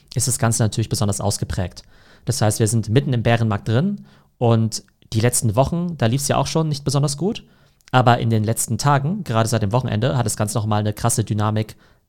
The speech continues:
angenommen. Und ich glaube ehrlich gesagt, dass da noch einiges auf uns zukommt. Also, was sind erstmal die Gründe für den Bärenmarkt? Einerseits haben wir natürlich den Krieg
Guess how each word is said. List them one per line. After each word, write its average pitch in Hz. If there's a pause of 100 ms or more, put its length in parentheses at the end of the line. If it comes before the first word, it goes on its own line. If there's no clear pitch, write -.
(120)
angenommen. 135
Und 113
ich -
glaube 107
ehrlich 117
gesagt, 113
dass 110
da 104
noch 107
einiges 107
auf 104
uns 107
zukommt. - (100)
Also, 107
was 131
sind 131
erstmal 120
die 107
Gründe 120
für -
den 104
Bärenmarkt? 101 (120)
Einerseits 139
haben 117
wir 117
natürlich 117
den 107
Krieg -